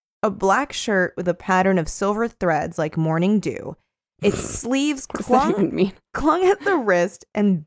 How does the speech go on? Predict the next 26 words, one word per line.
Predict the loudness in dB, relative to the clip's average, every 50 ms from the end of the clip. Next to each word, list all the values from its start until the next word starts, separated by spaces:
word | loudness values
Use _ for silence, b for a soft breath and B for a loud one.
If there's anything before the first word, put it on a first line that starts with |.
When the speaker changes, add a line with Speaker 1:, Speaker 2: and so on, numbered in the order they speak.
| _
Speaker 1:
bagged | 0 0 2 2 2 2 2 0 0
at | 0 -2 -2 -2
the | -4 -6 -2
elbow. | 0 2 2 2 2 0 0 -2 -4 -4 -4 -8 -8 -10 -12 _ _ _ _ _ _ _ _ _ _ _ -2
Then | 0 0 0
she | 0 -2 -4 -4 -6 _ _ _ _
was | -8 -4 -4 -2 -2 -2
wearing | -2 0 0 0 0 0
black | 0 0 0 0 -2 -6 -12 _
pants | -4 -2 0 0 -2 -4 -6 -8 -6 -2
that | -2 -2 0
were | 0 -2 -4
tight | -6 -8 -8 -4 -2 -2 -4 -4 _ -4
in | -2 -2
the | -2
calf, | -2 -4 -6 -6 -6 -6 -6 -10 -14 -18 _ _ _ _ _ _ _ _ _ _ _ _ -2
black | 2 2 2 2 0 -2 -6 -8
lace | -6 -2 0 0 0 0 -2 -6 -8 -4
knee-high | -2 0 0 0 0 0 -2 -2 -2 -2 -2 -2 -2
stockings | -4 -8 -8 -4 -2 -2 -2 -2 -4 -8 -12 -12 -10 -10 -10 -10 -12 -16 _ _ _ _ _ _ -12
to | -8 -4
go | -4 -4 -4 -4 -2
under | -2 -2 0 0 0 -2
them, | -2 -4 -8 -10 -12 -16 -18 _ _ _ _ _ _ _ _ _ _ -4
black | 0 2 2 2 0 -4 -10 -18 _ -18
sneakers | -14 -8 -6 -4 -4 -4 -4 -8 -8 -8 -10 -12 -14